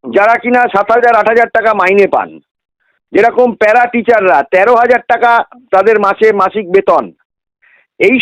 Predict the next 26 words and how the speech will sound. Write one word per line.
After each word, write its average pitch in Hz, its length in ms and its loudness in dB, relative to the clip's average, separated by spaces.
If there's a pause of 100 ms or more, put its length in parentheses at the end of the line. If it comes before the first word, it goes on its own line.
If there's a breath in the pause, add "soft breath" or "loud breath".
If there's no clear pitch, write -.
সংখ্যায় 262 360 -2
যারা 240 160 2
কন্ট্রাকচুয়াল 240 880 0 (120)
ডে 190 380 0
লেবারার 233 500 2
কাজ 214 280 -4
করছেন, 240 400 0
সরকারি 226 640 -2 (440 soft breath)
কোনো 226 280 2
দপ্তরের 214 540 0 (100)
সাথে 220 200 0
অ্যাটাচড 240 460 0
আছেন, 165 320 -2 (600)
তারাও 247 340 2
প্রত্যেক, 240 440 -2 (100)
প্রত্যেকে 233 440 0
চিঠি 226 220 -4
লিখুন 247 340 2
মুখ্যমন্ত্রীর 233 680 0
কাছে। 240 380 0 (120)
পয়লা 220 420 4
মে 220 160 2
যেন 233 300 0 (680 soft breath)
সারা 247 420 0
পশ্চিমবাংলা 240 760 0
জুড়ে 214 420 0